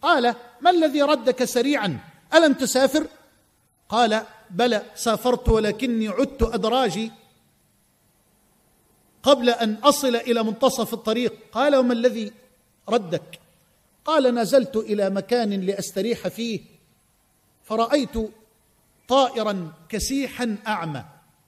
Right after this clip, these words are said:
قال، "فنظرت إليه وتعجبت." وقلت: "ما الذي يطعم هذا الطائر؟ وكيف يعيش؟"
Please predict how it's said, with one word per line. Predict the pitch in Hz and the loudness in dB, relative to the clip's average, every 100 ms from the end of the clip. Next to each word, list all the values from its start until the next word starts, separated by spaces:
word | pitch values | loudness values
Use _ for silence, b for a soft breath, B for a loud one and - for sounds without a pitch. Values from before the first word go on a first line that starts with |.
| _ _ _ _ _ _ _ _ _ _ _ _ _ _ _ - | _ _ _ _ _ _ _ _ _ _ _ _ _ _ _ -2
قال، | 254 262 | 2 2
"فنظرت | - 214 214 247 214 | 2 -2 0 0 0
إليه | 214 254 | -2 0
وتعجبت." | 208 185 180 170 175 240 - - - - _ _ _ _ _ _ _ | -2 -4 -6 -4 -2 -2 -4 -18 -20 -20 _ _ _ _ _ _ _
وقلت: | 208 - 339 - | -4 0 0 2
"ما | 254 302 | 2 2
الذي | 262 294 226 233 - _ _ _ _ _ - | 2 0 0 -6 -8 _ _ _ _ _ 6
يطعم | 349 370 262 262 | 6 6 2 2
هذا | 254 294 247 | 2 2 0
الطائر؟ | - 302 277 175 - - _ _ _ _ _ | 0 0 2 -2 -8 -14 _ _ _ _ _
وكيف | 220 359 311 233 | -4 2 2 4
يعيش؟" | 254 240 320 262 - - | 2 4 2 2 -2 -10